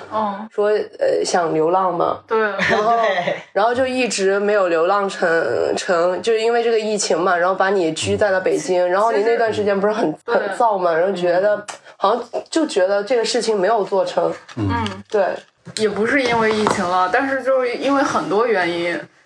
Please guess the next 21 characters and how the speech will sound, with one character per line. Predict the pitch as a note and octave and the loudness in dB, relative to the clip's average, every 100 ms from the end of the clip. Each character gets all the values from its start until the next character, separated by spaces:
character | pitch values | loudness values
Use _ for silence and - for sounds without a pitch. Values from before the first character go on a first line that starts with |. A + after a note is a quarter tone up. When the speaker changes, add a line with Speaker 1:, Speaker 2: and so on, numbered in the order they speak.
| - | -6
Speaker 1:
只 | F#3+ | -2
是 | G#3 A#3 | 0 0
说 | A#3+ A3+ | 0 0
最 | A#3+ | 0
后 | B3+ A3 | 0 0
把 | F#3+ | 0
它 | G3 C#4 C#4 D4 - | 0 0 0 -2 -8
<laughs> | - | -4
就 | C4+ | -2
是 | C4+ B3 G#3+ | 0 0 0
用 | B3+ A#3 | 0 2
了 | G#3 | 2
一 | G3+ | 2
个 | A3+ | 0
疫 | A#3 A3+ | 0 -6
情 | G#3 F#3 F#3+ | -6 -2 0
来 | F#3+ F#3 D#3 D#3+ - - - | 2 2 0 -2 -4 -12 -4
美 | G3+ E3 | -2 0
化 | - G#3+ F3+ | 0 0 0
一 | F#3 | -2
下。 | F3+ | -2